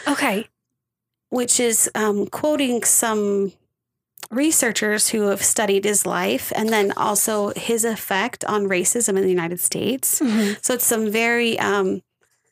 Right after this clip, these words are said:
Speaker 2: very well-researched, educated shit, and I want you to hear what they said. They're smart.
Speaker 1: I'm for it.
Speaker 2: Okay. During his successful run for the Connecticut General Assembly in eighteen sixty-five, something changed, however.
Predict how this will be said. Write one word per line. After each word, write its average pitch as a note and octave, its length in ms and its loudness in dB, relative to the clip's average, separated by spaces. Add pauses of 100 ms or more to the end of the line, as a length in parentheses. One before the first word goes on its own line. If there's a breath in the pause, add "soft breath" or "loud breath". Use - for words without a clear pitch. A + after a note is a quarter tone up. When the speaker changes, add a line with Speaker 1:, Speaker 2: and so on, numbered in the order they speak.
(760)
Speaker 2:
very A#3 240 0
well-researched, G3+ 640 0
educated F#3+ 520 -2
shit, - 460 0
and F#3 120 0
I F3 80 0
want F#3 320 0
you F#3+ 240 0
to F3+ 80 0
hear F#3+ 240 -2
what F3+ 160 -2
they F#3 160 0
said. F3 320 0
They're E3+ 140 -2
smart. - 500 -2
Speaker 1:
I'm A#3+ 140 2
for G3+ 260 -2
it. - 180 -6 (120)
Speaker 2:
Okay. F#3+ 280 -4 (720 loud breath)
During C4+ 220 2
his D4+ 140 2
successful C4 600 0
run A3 220 0
for A#3 120 -4
the G#3 140 0
Connecticut G#3 640 -2
General G3 320 0
Assembly G#3 480 2
in G3 80 2
eighteen G#3 360 0
sixty-five, G3 800 -2
something G3+ 500 0
changed, - 540 0
however. - 520 -4